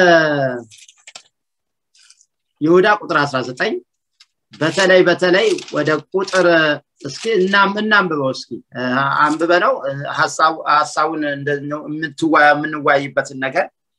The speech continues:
እንድነግራችሁ እፈልጋለሁ። እናንተ ጋ-፣ በራሳችሁ አጥኑትና በኋላ አብረን እንትን እንላለን። ቁጥር አስራ ዘጠኝ ላይ እነዚህ አለ፣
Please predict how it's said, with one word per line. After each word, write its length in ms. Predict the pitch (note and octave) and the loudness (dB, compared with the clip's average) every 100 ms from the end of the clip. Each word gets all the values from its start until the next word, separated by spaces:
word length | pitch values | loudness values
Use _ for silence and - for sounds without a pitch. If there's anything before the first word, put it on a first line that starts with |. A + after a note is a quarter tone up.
| _ | _
እንድነግራችሁ 680 | C#3 B2+ C3+ C3+ C3+ B2+ D3 | 2 2 4 2 2 0 -2
እፈልጋለሁ። 480 | C3+ A#2+ A#2+ A2 - _ _ _ _ _ _ _ | -4 -2 -2 -4 -6 _ _ _ _ _ _ _
እናንተ 460 | - C3 D#3 F3 F#3 A#3+ | -8 -2 2 2 2 4
ጋ-፣ 180 | F3 F#3 E3+ E3 C#3+ - - - - - - - - - - - | 4 4 2 -2 -6 -14 -14 -16 -16 -14 -12 -12 -10 -10 -12 -4
በራሳችሁ 640 | D3+ D#3+ E3 F3+ E3+ G3 E3+ | 2 4 4 4 2 4 4
አጥኑትና 560 | D#3 - D#3 E3+ E3 B3+ E4+ - - | 4 0 -4 -4 0 0 -2 -6 -6
በኋላ 340 | C#3+ D3 C#3+ D3+ D3+ | 0 2 2 0 -4
አብረን 320 | D3 C#3+ C#3 | -8 -6 -6
እንትን 260 | C3 B2+ C3 | -6 -6 -4
እንላለን። 400 | B2+ A#2+ A#2 - - - _ - | 0 0 0 -6 -18 -20 _ 0
ቁጥር 220 | A#3 C#4 | 2 4
አስራ 220 | A#3+ A#3+ A#3 | 2 2 -2
ዘጠኝ 340 | G#3+ A3+ G#3+ F#3 | -2 -6 -4 0
ላይ 180 | F#3+ B3 - _ _ _ G#3 G#3+ _ _ _ _ _ _ _ _ _ G#3+ | 0 -2 -8 _ _ _ -20 -20 _ _ _ _ _ _ _ _ _ -2
እነዚህ 600 | B3+ C4 C4+ G#3 D#4 C#4+ | -2 2 0 0 0 2
አለ፣ 220 | A3+ E3 | 4 0